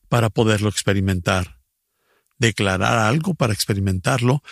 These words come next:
es una de las formas en la que Dios opera. Esa es la forma en la que creó el universo y este planeta.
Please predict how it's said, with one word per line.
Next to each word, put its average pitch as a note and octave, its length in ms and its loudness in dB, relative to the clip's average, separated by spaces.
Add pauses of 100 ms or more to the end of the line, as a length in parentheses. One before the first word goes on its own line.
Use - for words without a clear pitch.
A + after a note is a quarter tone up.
(220)
es - 200 4
una A3 200 2
de G3+ 80 2
las A#2 260 2
formas C#3+ 440 2
en B2 100 0
la G#2 80 0
que G#2 220 -4
Dios A#2 460 0
opera. F#2 480 -2 (600)
Esa A#3 300 4
es A#3 60 -4
la A#3+ 120 2
forma G#2+ 440 0 (260)
en A#2+ 160 4
la A#2 100 4
que G2 180 -4
creó G#2 400 2
el F3 120 4
universo A#2 540 2
y G#2+ 120 0
este G#2+ 200 0
planeta. A2+ 640 0